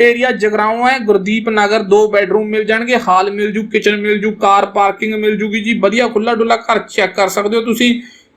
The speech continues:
ਤੇ ਕੱਲੀ ਕੱਲੀ ਚੀਜ਼ ਚੈੱਕ ਕਰ ਲਿਓ ਜੀ। ਤੁਹਾਨੂੰ ਡਿਮਾਂਡ ਵਗੈਰਾ ਵੀ ਦੱਸਾਂਗੇ, ਪਹਿਲਾਂ ਘਰ ਦੇਖ ਲਓ ਬਾਈ ਜੀ। ਜੇਕਰ ਤੁਸੀਂ ਲੈਣਾ ਚਾਹੁੰਦੇ ਹੋ ਬਾਈ ਜੀ, ਜਗਰਾਉਂ ਏਰੀਆ ਦੇ ਵਿੱਚ ਘਰ ਤੱਕ ਕਮੈਂਟ ਬਹੁਤ ਜ਼ਿਆਦਾ ਸੀਗੇ, ਤਾਂ ਆਹ ਘਰ ਤੁਹਾਡੇ ਲਈ ਲੈ ਕੇ ਹਾਜ਼ਰ ਹੋਏ ਹਾਂ ਜੀ।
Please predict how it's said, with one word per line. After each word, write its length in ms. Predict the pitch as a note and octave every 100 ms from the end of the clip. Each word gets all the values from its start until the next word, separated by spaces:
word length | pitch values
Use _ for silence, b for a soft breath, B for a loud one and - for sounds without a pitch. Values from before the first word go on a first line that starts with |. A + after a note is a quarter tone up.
| -
ਤੇ 100 | A3
ਕੱਲੀ 260 | A#3 A3+
ਕੱਲੀ 240 | A#3+ A#3+ B3
ਚੀਜ਼ 280 | A#3 A#3 -
ਚੈੱਕ 260 | A3+ G3
ਕਰ 180 | G#3 F#3+
ਲਿਓ 140 | G3
ਜੀ। 160 | F#3+ G3
ਤੁਹਾਨੂੰ 260 | G3 A#3 G#3
ਡਿਮਾਂਡ 340 | F#3+ F#3+ G3
ਵਗੈਰਾ 300 | G3+ G#3 G#3+
ਵੀ 120 | A3+
ਦੱਸਾਂਗੇ, 380 | A#3+ A3 A3 A3
ਪਹਿਲਾਂ 260 | A3 A3+ A#3
ਘਰ 260 | B3+ A3+
ਦੇਖ 260 | F3+ F#3+ F#3+
ਲਓ 120 | F#3+
ਬਾਈ 140 | F#3+
ਜੀ। 220 | F3+ F#3 F3 B B -
ਜੇਕਰ 280 | G3 G#3 A#3
ਤੁਸੀਂ 240 | A#3 B3
ਲੈਣਾ 320 | A#3 G#3+ G#3+
ਚਾਹੁੰਦੇ 240 | G#3+ A3+ B3
ਹੋ 60 |
ਬਾਈ 180 | A3 G#3+
ਜੀ, 220 | G#3 A#3+
ਜਗਰਾਉਂ 600 | F#3 G3+ G#3 G3+ G3+ A3
ਏਰੀਆ 280 | A3 G3+ G#3+
ਦੇ 120 | A3
ਵਿੱਚ 260 | G#3+ G3 G#3
ਘਰ 320 | G#3+ B3 A3
ਤੱਕ 320 | F#3+ A3 G#3
ਕਮੈਂਟ 460 | G3+ - G3+ G3 G#3
ਬਹੁਤ 300 | F3 F#3+ A3
ਜ਼ਿਆਦਾ 300 | G#3 F#3+ G3
ਸੀਗੇ, 260 | G3 A3 A#3+
ਤਾਂ 140 | A#3
ਆਹ 260 | - G#3 A3
ਘਰ 200 | B3 A3
ਤੁਹਾਡੇ 260 | A#3 G3
ਲਈ 120 | G3
ਲੈ 220 | G#3 F#3 F3+
ਕੇ 160 | G#3 F3+
ਹਾਜ਼ਰ 240 | F3 F3
ਹੋਏ 220 | F3 E3
ਹਾਂ 80 | D#3+
ਜੀ। 220 | D#3+ D#3+